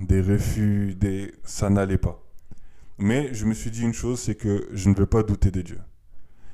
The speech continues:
Et c'est cette phrase-là que je me suis toujours répétée. Je me suis dit, je ne veux pas douter de Dieu. Même si, euh, la situation a l'air de ne pas aller, mais je ne veux pas douter de Dieu. Je vais rester focus. Je vais me dire que ça va aller,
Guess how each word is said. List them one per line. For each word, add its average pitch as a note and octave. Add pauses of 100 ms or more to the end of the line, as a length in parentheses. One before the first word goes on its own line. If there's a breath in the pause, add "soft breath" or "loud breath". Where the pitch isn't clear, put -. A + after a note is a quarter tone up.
Et G2+
c'est G2
cette G#2+
phrase-là A#2
que A2
je G2
me G2
suis G2
toujours G2+
répétée. -
Je -
me F#2
suis F#2+
dit, G#2+
je F#2+
ne F2+
veux F#2
pas G2+
douter F#2+
de F#2
Dieu. F2+ (480 soft breath)
Même A2+
si, C3+
euh, A2
la G#2+
situation A2+
a A2+
l'air A2
de G2+
ne G2
pas B2
aller, A2+ (560 soft breath)
mais G2+
je F#2+
ne G2
veux F#2+
pas A#2
douter G#2
de F2+
Dieu. F2 (340)
Je G2
vais G2+
rester G2
focus. - (300 soft breath)
Je F#2
vais G2
me G2
dire G#2
que G2+
ça G2
va F#2+
aller, G2+